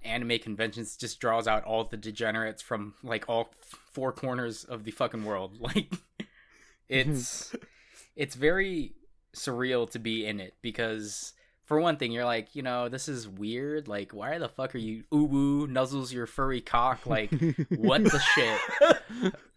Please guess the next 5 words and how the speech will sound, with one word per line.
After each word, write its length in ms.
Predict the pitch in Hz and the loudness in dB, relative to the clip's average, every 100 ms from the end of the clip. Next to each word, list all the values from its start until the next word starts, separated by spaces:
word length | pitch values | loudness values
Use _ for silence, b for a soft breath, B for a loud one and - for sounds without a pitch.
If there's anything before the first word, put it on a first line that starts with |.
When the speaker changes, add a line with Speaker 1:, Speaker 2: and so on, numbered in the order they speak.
| _ | _
Speaker 1:
Oh, 80 | 143 | 2
whoa, 200 | 131 139 196 | 4 4 6
what's 320 | 202 - 226 | 6 6 2
this? 540 | 117 127 - - - - b b - | 2 2 2 -4 -6 -12 b b 2
Um, 760 | 120 127 - - 170 147 135 | 4 4 2 4 4 4 -2